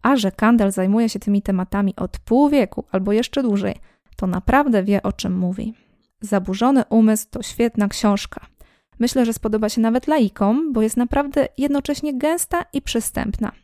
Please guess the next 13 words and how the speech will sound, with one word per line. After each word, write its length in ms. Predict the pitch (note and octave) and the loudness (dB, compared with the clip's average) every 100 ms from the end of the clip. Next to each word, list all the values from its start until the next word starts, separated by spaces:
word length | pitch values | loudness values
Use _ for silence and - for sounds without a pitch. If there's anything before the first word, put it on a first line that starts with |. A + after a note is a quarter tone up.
| _ _ _ _ - | _ _ _ _ -8
Zdarzają 440 | G#3 A3+ B3 A#3+ | -2 0 2 2
się 200 | - A3+ | 2 0
fragmenty, 500 | - G#3+ G#3+ A3 A3+ | 0 2 4 2 2
jak 180 | G#3 G#3 | 0 0
na 100 | G#3 | 2
mój 240 | G3+ G3+ | 2 2
gust, 260 | G#3 G#3 - | 0 -6 -2
trochę 260 | A#3 E4 | -2 -2
za 140 | C#4+ G3+ | -2 0
bardzo 280 | G3+ G3+ G3+ | 0 -4 -6
drobiazgowe 640 | G#3 G#3+ G3+ G#3+ G#3 C4+ | -4 -4 -4 -2 -2 -2
i 40 | |
specjalistyczne, 880 | - D4 - E4 E4 - - G#3+ A3+ | -2 -6 -2 -2 -2 -4 -6 -4 -6